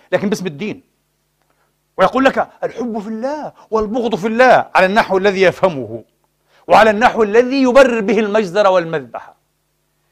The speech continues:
يقول نجيب الشابي في تونس: "مطلوب رأسه، نطالب برأسه"، يحرض على القتل علانية.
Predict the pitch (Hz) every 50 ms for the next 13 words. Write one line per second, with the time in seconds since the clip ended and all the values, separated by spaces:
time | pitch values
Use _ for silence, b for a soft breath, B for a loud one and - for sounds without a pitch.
0 | _ _ - 175 175 - 240 254 240 220 208 202 196 208 233 202 202 185 - -
1 | 208 196 165 139 123 123 113 95 _ _ _ _ _ _ _ _ _ _ _ _
2 | _ _ _ _ _ _ _ _ _ _ 170 170 - 190 180 160 135 110 - -
3 | - - 180 - - 247 262 233 170 185 202 - - - 180 131 135 123 - _
4 | _ _ _ _ _ _ _ _ _ _ _ _ _ - 247 269 - 269 269 262
5 | 254 254 254 214 208 208 247 247 254 214 208 - 196 180 175 151 120 - _ _
6 | _ _ _ _ _ _ - - 208 208 208 170 - 180 165 - - - 214 -
7 | 196 170 - - 214 208 202 196 180 170 180 196 185 180 196 - _ - 185 190
8 | 160 -